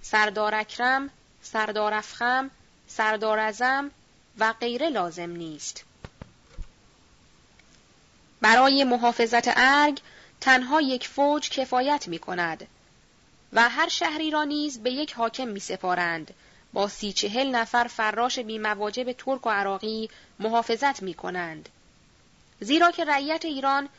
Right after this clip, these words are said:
مطیع اوامر پادشاه می‌باشند. آمدیم به شق ثانی.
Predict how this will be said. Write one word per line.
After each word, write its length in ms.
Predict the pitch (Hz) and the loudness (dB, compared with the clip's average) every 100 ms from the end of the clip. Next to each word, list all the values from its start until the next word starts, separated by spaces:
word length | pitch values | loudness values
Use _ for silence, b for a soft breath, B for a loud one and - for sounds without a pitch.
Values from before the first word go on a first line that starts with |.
| b b | b b
مطیع 560 | 226 254 - 320 320 311 | -8 -6 -2 -2 0 0
اوامر 500 | - 240 247 254 269 | 0 2 0 0 -4
پادشاه 600 | - 254 233 240 294 269 | -2 -2 0 -2 -2 -2
می‌باشند. 800 | 196 160 160 165 - 170 156 160 - _ _ _ _ _ _ _ _ _ _ _ _ _ _ _ _ _ _ _ _ _ | -4 -6 -6 -4 -2 -2 -4 -10 -20 _ _ _ _ _ _ _ _ _ _ _ _ _ _ _ _ _ _ _ _ _
آمدیم 560 | 262 302 349 370 381 359 | 2 4 2 2 0 0
به 80 | 285 | -2
شق 460 | - 302 302 302 | -2 -2 -2 -4
ثانی. 600 | 285 - 226 208 208 165 | -4 -4 -2 -2 -6 -8